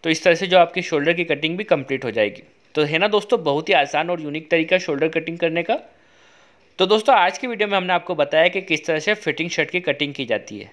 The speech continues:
अगर आपको कटिंग समझने में किसी प्रकार की कोई प्रॉब्लम आई हो तो आप हमें कमेंट करके बताइए, definitely हम आपकी प्रॉब्लम को दूर करेंगे।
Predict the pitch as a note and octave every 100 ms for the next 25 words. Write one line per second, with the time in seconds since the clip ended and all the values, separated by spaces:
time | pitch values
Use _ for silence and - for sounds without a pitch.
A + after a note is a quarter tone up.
0 | - - F#3 F#3+ G#3+ G#3 D#3 F#3 F#3+ E3+
1 | E3 D#3+ D#3 C#3+ F#3 F3 E3 D#3 D3 C#3+
2 | C#3+ C3+ B2+ D#3+ E3 E3 F3 F3+ E3+ C#3
3 | C3 C3 B2+ D3 D3+ D#3 E3 D#3 D#3 E3+
4 | G3+ C#3 - G3 F#3+ F#3 E3+ D3 F#3+ G#3
5 | E3 C3 C3+ C#3 G#3 D#3+ C#3 C3 A2+ G#2